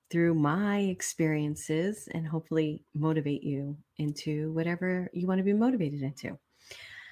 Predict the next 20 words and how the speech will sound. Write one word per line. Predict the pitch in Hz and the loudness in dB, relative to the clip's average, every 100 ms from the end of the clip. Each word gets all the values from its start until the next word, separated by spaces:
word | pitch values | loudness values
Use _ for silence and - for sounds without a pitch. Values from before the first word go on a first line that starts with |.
| - | -10
I | 165 | -2
had | 156 139 | 0 2
no | 127 123 | 4 4
intro | 135 - 120 | 2 0 -2
planned, | - 127 123 123 | 0 2 2 0
so | - - 139 | -2 4 4
that | 135 | 6
was | 156 143 | 4 2
the | 135 131 | 2 4
intro, | 147 - 143 147 | 2 2 4 4
and | - 190 | 4 4
I'm | 196 | 6
not | 202 190 | 6 4
gonna | 190 190 | 4 4
re-record | 196 190 196 226 240 254 | 4 2 0 4 4 4
this | 147 127 - | 4 2 0
because | - 196 196 190 | -2 2 4 4
I | 190 | 2
started | 190 240 277 | 2 4 4
recording | 233 - 156 165 180 | 2 2 4 4 2